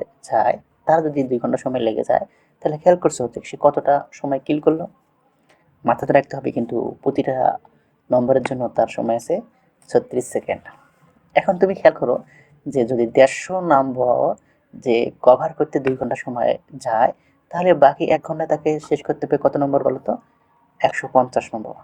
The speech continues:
তুমি কি নিশ্চয়ই খেয়াল করছো যে একশো পঞ্চাশ নম্বর যখন দেখবে যে আমার সবগুলো প্রশ্ন এখনও বাকি আছে, অর্ধেক প্রশ্ন আমার বাকি আছে,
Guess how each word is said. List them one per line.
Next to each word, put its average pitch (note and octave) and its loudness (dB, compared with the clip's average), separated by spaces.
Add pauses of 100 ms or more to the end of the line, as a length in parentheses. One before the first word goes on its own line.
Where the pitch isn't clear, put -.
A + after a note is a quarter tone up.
(200)
তুমি D3 -4
কি D3 -6
নিশ্চয়ই D#3 -4
খেয়াল C#3 0
করছো D3 -2 (360)
যে C3+ -2
একশো - 4
পঞ্চাশ C#3+ 4 (100)
নম্বর D3 -2
যখন C#3 -2
দেখবে B2 -2
যে C3 -2
আমার B2+ 0
সবগুলো D3 0 (580)
প্রশ্ন D3 0
এখনও D#3 2
বাকি C3+ 4
আছে, - 0
অর্ধেক C3 2
প্রশ্ন D#3 0
আমার C#3+ -2
বাকি C3 -2
আছে, - -6